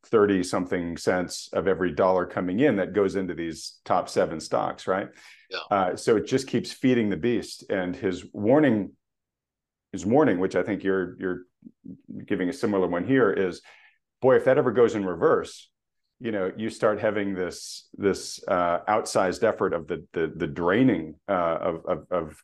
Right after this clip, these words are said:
Speaker 1: uh, you know, this disproportionate share from those stocks and from everything indexed to them. And so it can kind of begin to bring the whole house, house of cards down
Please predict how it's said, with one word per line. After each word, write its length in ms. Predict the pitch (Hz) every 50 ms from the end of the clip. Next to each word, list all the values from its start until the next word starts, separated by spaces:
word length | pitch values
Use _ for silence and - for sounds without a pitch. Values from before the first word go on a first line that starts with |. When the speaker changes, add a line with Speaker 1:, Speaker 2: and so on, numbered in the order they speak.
| _ -
Speaker 1:
uh, 340 | 87 87 82 80 78 78 78 - - _ _ _ _ _ _ _ _ _ _ _ _
you 120 | 104 95 80
know, 80 | 78
this 160 | 76 90 92
disproportionate 760 | - 104 101 101 - 113 98 - 113 98 92 - 98 90 90
share 320 | - - 107 92 87 82 78
from 240 | - - 98 92
those 240 | 92 90 87 85 -
stocks 380 | - - 92 85 85 85 - -
and 180 | 107 107 107
from 140 | - 107 101
everything 320 | 101 98 101 - 92 90 104
indexed 340 | 113 110 87 78 - -
to 80 | - 87
them. 240 | 82 80 76 76 78
And 140 | 80 85 -
so 120 | - 104
it 60 | 85
can 120 | 90 92 90
kind 200 | - 110 101 95
of 80 | 87
begin 220 | 95 87 98 92 90
to 40 |
bring 200 | 82 85 98 95
the 80 | 90 85
whole 200 | 87 95 92 -
house, 240 | - 92 85 - - _ _ _ _ _ - - _ _
house 200 | - 117 - -
of 100 | 101 -
cards 340 | - 127 117 110 104 95 -
down 280 | - 98 90 87 90